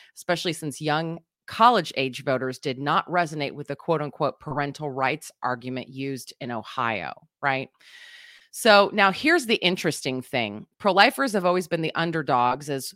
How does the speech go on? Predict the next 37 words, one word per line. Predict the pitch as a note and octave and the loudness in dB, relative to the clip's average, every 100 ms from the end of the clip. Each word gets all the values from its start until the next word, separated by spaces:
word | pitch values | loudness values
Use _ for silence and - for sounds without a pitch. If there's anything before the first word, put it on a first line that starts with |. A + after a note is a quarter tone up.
| _ | _
one | D3 D#3+ D3+ | 0 0 0
policymaker | - C#3 C3 - B2+ B2+ - B2 | -2 -2 -2 -6 -6 -6 -6 -10
said, | - C3+ C3 | -4 -4 -2
but | D3+ | -6
the | D3 | -4
lack | C#3 D#3+ B3 | 2 4 4
of | A3 - | -2 -6
conviction | G3 C#3 D#3 - E3+ C#3 | -8 -6 -6 -4 -6 -4
on | C#3 C#3 | -4 -4
the | C3+ - | -4 -4
issue | D3+ - D3 C3 | -4 -4 -6 -6
from | D#3+ C#3+ | -6 -4
the | C3 | -4
elected | C3+ D3 F3 | -4 -4 -4
officials | D3 - C3+ D#3 C#3+ | -8 -6 -6 -6 -8
and | C#3 | -10
strategists | - C#3+ C3+ C3+ C3 - | -6 -2 -2 -2 -8 -10
hurt | - F#3 F3 - | -6 -4 -2 -2
both | D3 | -4
the | - | -4
party | D3 - C3+ B2 C3 - | -12 -2 0 0 -4 -6
and | C3+ B2 | -6 -6
the | A#2+ | -6
movement. | B2+ D#3 F3 A#2+ F#2+ - | -4 -4 -4 -6 -8 -8
Again, | C#3+ C3+ | -8 -6
we | C3 | -4
need | C3+ | -2
our | D#3 D3+ - - _ | 2 2 0 -12 _
leaders | E3+ G#3 G3+ E3+ | 0 4 4 2
to | F3+ | -2
stand | - F#3+ F#3 | 2 6 8
up | F#3+ F3 | 6 4
and | D#3 | -2
speak | - - E3 | -2 -2 4
out | E3+ D#3 | 4 4
about | C#3 B2+ - | 4 0 0
this. | B2+ A#2+ - | -6 -6 -10